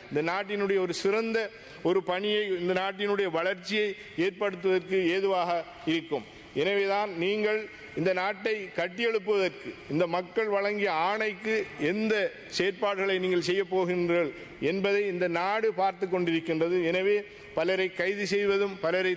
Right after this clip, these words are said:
தேடுவதும், ஆ, பலர் மீது குற்றங்கள் சுமத்துவதும் கைது செய்தவுடன் உடனடியாக அன்றைய தினமே நீங்கள் விடுவிப்பதும் இவ்வாறான ஒரு நாடகம் ஒன்று இந்த நாட்டிலே நடைபெறுகின்றதா என்று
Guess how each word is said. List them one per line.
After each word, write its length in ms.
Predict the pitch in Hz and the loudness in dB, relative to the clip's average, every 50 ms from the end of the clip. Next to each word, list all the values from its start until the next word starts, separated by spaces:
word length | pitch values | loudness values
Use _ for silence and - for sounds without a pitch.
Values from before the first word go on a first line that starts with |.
| 175 | 0
தேடுவதும், 580 | - 190 208 214 208 214 214 208 208 208 202 196 - - - - - - - - | 0 0 0 2 2 2 2 2 2 0 -2 -4 -8 -14 -18 -18 -18 -12 -4 0
ஆ, 300 | 147 160 175 180 180 180 | 2 2 2 2 2 0
பலர் 360 | 160 170 175 185 196 196 190 190 196 190 185 185 | 0 0 0 2 2 2 2 0 -2 -2 -2 0
மீது 400 | 180 180 185 202 208 202 208 208 202 185 - - - - - - | 0 2 4 4 4 4 6 6 4 4 0 -4 -14 -10 -4 -2
குற்றங்கள் 400 | 180 170 185 208 202 202 196 180 | -2 0 0 0 2 2 0 0
சுமத்துவதும் 680 | - 185 196 208 196 180 220 214 214 208 214 214 202 208 - - - - | 0 -2 0 0 0 2 2 2 4 4 2 0 -2 -6 -14 -18 -12 -6
கைது 300 | - 160 170 190 208 214 | -4 -2 0 0 -2 -2
செய்தவுடன் 600 | 180 208 208 214 214 208 202 202 208 202 196 185 | 0 0 2 2 2 2 2 2 2 0 -2 -4
உடனடியாக 680 | 165 156 165 190 202 202 202 202 208 202 202 202 190 208 196 190 175 - - - - - | -4 -2 -2 0 0 -2 -2 -2 0 0 0 0 0 0 0 -2 -2 -4 -8 -12 -8 -6
அன்றைய 360 | 156 170 190 190 196 196 190 | -4 -4 -2 0 0 0 0
தினமே 400 | 175 196 208 208 202 202 202 196 | 0 0 -2 0 0 0 0 0
நீங்கள் 260 | 196 196 190 185 175 | 2 2 2 2 2
விடுவிப்பதும் 720 | 170 190 202 220 226 226 185 - 220 214 208 208 190 180 - - - | 2 2 0 0 0 -2 -2 -2 0 0 0 0 -2 -4 -8 -10 -8
இவ்வாறான 600 | 156 156 185 196 208 214 214 208 208 208 208 202 | -4 0 2 2 4 4 2 2 2 0 0 0
ஒரு 320 | 190 185 180 185 180 165 - - - 120 107 | 2 2 4 2 2 0 -2 -6 -14 -12 -6
நாடகம் 600 | 123 123 143 156 180 208 226 240 240 233 240 226 | -2 -2 0 0 0 -2 0 0 -2 -2 -2 -2
ஒன்று 340 | 220 220 220 208 202 208 196 | -2 -2 0 0 2 2 2
இந்த 160 | 185 190 196 | 2 0 0
நாட்டிலே 580 | 185 185 190 196 190 180 196 196 196 196 196 190 | 0 0 0 -2 -4 -2 -2 0 2 2 2 0
நடைபெறுகின்றதா 880 | 165 156 160 180 208 208 214 208 208 190 196 190 180 180 175 170 160 165 | 0 -2 -2 -2 0 0 0 0 0 0 0 0 0 2 2 2 2 0
என்று 380 | 180 202 208 220 240 233 214 | 0 0 0 2 2 2 0